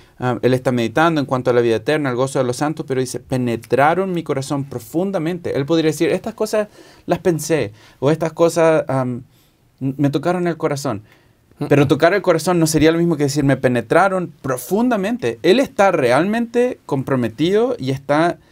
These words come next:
está en, en, en esta lucha, está realmente ahí. Entonces, quizás una de las maneras de nosotros poder aplicarlo en nuestra vida ahora sería decir,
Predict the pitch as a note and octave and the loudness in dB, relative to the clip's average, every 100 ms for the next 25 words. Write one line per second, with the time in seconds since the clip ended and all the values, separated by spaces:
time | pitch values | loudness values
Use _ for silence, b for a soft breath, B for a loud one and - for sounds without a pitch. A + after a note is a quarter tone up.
0 | b b - - - D#3+ B3+ B3+ - D3+ | b b -12 -6 -2 2 2 0 0 0
1 | C#3 D3 D3+ D3+ C#3+ F#3 E4+ C#3+ - A2 | 2 0 0 0 6 6 4 -2 -8 -8
2 | G#2 - D#3 C#4 D4+ B3 B3+ A#3+ B3 A3 | -6 0 2 2 0 0 0 2 2 2
3 | B B - C3+ D#3 - - C#3+ F3 A3+ | B B -10 -2 -2 -2 -4 0 2 2
4 | - E3+ D#3+ D#3 D#3 F3 D3 D#3+ E3 E3+ | 0 2 2 2 2 0 0 -2 0 -2
5 | - _ _ _ _ C#3 D3+ D3 A#2+ C#3 | -4 _ _ _ _ 4 6 6 2 2
6 | C#3+ B2+ C3 D#3 C#3 C#3 F#3 C3+ C3 C#3 | 2 2 -2 0 0 4 4 4 2 -2
7 | B2+ C3 A#2+ B2+ A#2 | 0 0 0 -2 -8